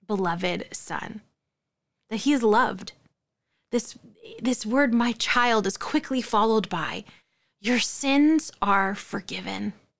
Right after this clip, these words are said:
Now, this statement would have people gasping in the room for various reasons. <laughs> So, "My child," you're not identified to Jesus by your sickness, by your sin. That's not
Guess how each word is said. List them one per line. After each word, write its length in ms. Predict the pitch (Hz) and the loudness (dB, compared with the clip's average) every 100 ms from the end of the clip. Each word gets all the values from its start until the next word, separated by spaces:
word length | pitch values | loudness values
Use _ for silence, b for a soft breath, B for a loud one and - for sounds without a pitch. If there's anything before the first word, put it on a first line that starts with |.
| _ _ _ _ _ _ _ _ B B B B | _ _ _ _ _ _ _ _ B B B B
Now, 300 | 240 226 202 | 4 4 2
this 300 | 202 220 320 | 0 0 0
statement 500 | - - 269 254 294 | -2 0 0 4 6
would 120 | 240 214 | 6 6
have 240 | 240 233 | 2 2
people 280 | 254 214 208 | 2 2 2
gasping 640 | - 202 208 - 262 254 | 2 2 0 0 4 6
in 100 | 262 | 8
the 120 | 262 | 6
room 340 | 233 233 269 - | 6 6 6 2
for 220 | - 240 | 2 2
various 680 | 214 180 202 214 220 233 - | 2 4 4 6 4 2 -2
reasons. 720 | 196 202 175 180 202 - - 254 | 0 0 0 -2 -2 -4 -4 -4
<laughs> 60 | 220 220 214 196 196 175 165 | -4 -10 -12 -10 -10 -10 -14
So, 360 | - 302 226 - | -2 2 2 4
"My 260 | 226 262 311 | 6 6 6
child," 580 | 320 240 185 185 226 - _ | 2 0 2 2 0 -2 _
you're 200 | 226 240 | 0 4
not 200 | 262 320 | 6 6
identified 920 | 415 247 226 254 - 240 214 226 - - | 6 6 4 4 4 4 4 2 0 -4
to 160 | 262 | 0
Jesus 600 | 196 233 226 269 - - - | 2 2 4 2 0 -2 2
by 140 | 208 | 4
your 160 | 208 202 | 4 2
sickness, 680 | - 254 - 233 277 - - B B 202 | 0 -2 0 2 2 -2 -8 B B 0
by 140 | 226 | 4
your 160 | 202 196 | 4 2
sin. 580 | - - 226 220 262 294 B - | -2 0 2 4 2 -4 B 0
That's 220 | - - | 0 4
not 160 | 427 | 2